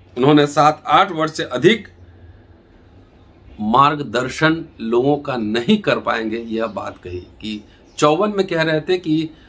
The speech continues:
सात आठ वर्ष से ज़्यादा हम मार्गदर्शन नहीं कर पाएंगे। ठीक दो वर्ष बाद उनका निर्वाण हो गया। उनके रहते ही उन लोगों,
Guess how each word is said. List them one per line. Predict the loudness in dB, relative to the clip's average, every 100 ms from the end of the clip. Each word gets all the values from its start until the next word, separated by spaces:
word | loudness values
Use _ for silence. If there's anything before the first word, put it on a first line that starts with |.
| -20 -4
सात | 0 2 0 -2
आठ | -2 -2 -2
वर्ष | -8 -6
से | -6
ज़्यादा | -4 0 0
हम | 0 -4 -2
मार्गदर्शन | -2 -2 -4 -4 -6
नहीं | -6 -2 -2
कर | -4
पाएंगे। | -8 -12 -14 -20 -20 -20 -4
ठीक | -4 -4 -20 -20 -20 -20 -20 -4
दो | 0
वर्ष | 0 0 -4
बाद | -2 -2 -2
उनका | -8 -6 -8 -10
निर्वाण | -10 -6 -4 -6
हो | -10 -20
गया। | -20 -20 -20 -20 -20 _ -20 -20 -20 -20 -20 -20 -2
उनके | 0 2 4
रहते | 4 4 2
ही | 2 2 0 -4 -12 _ _ 2
उन | 6
लोगों, | 8 8 4 -4